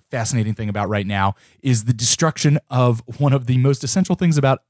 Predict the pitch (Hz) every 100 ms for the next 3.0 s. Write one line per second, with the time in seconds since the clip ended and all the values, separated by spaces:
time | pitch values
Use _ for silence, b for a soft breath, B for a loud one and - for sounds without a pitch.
0 | _ 175 170 139 - 117 - 110 107 139
1 | 131 110 b b b 107 104 127 - 117
2 | 113 107 104 104 101 - 110 135 92